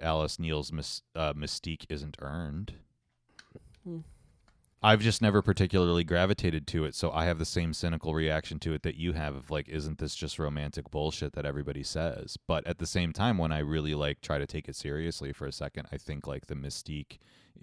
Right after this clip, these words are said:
Speaker 1: it makes sense. It's not a mystery to me. Like, like, a counter example where I don't really get it, maybe, is, like, Agnes Martin. I'm like, everybody's like, "Oh, she was, like, this sort of, like,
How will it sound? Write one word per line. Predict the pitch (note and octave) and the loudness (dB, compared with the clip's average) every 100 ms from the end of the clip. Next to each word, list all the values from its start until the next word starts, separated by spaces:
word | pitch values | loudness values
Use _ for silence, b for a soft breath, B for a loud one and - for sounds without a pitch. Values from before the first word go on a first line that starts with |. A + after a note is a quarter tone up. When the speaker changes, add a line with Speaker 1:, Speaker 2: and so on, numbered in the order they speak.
| - | -12
Speaker 1:
it | E2 - | -10 -8
makes | D#2 C#2+ - | -8 -8 -8
sense. | D2 D#2 E2+ - - - _ _ _ _ - | -6 -4 -4 -4 -8 -10 _ _ _ _ -4
It's | |
not | F#2 D2 | -2 -2
a | |
mystery | C#2+ D2+ F2 - D#2 C#2+ | -2 -4 -4 -2 -2 -4
to | |
me. | C#2 D2 B B B | -6 -8 B B B
Like, | F#2+ F2+ - | 2 2 -4
like, | F2 F2 G#2+ F2+ | -10 2 2 4
a | |
counter | - - G#2 A2+ A2+ | 0 2 4 6 6
example | F2+ E2 F2 E2+ E2 D#2+ | 4 4 2 2 4 4
where | D#2+ | 4
I | D#2 | 2
don't | D2+ E2 E2+ - | 0 0 -2 0
really | F#2+ F#2+ F#2+ | 0 2 2
get | G2 G#2+ | 4 4
it, | A#2 - - _ | 2 0 -18 _
maybe, | G2+ A2 A2+ B2+ | 2 4 4 2
is, | G2 F#2 | 2 2
like, | E2+ - | 0 2
Agnes | E2 E2+ E2+ D2+ | 0 2 0 -2
Martin. | D#2+ D#2+ - C#2 C2 - | -2 -2 -4 -12 -12 -4
I'm | E2+ | -2
like, | D#2+ - b b - | -2 -4 b b 0
everybody's | F#2+ F#2+ F2+ F#2 | 4 4 4 2
like, | F2 | 0
"Oh, | G2 G2 F#2+ | 2 4 4
she | - | 2
was, | F2+ D#2+ | 0 0
like, | F2 - | -2 -2
this | E2+ | -4
sort | - F2 | 2 2
of, | E2+ D#2+ | 2 2
like, | D#2+ D2+ | 0 0